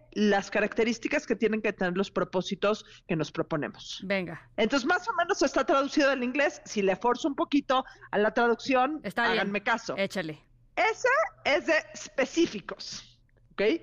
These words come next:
Speaker 1: Necesitan ser propósitos específicos.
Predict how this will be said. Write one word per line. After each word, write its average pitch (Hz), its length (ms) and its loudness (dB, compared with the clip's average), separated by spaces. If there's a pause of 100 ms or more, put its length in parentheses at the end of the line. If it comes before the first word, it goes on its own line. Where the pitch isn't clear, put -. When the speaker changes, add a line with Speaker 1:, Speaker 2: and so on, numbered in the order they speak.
(380)
Speaker 1:
Necesitan 370 720 2
ser 302 420 0
propósitos 233 920 0
específicos. - 960 -4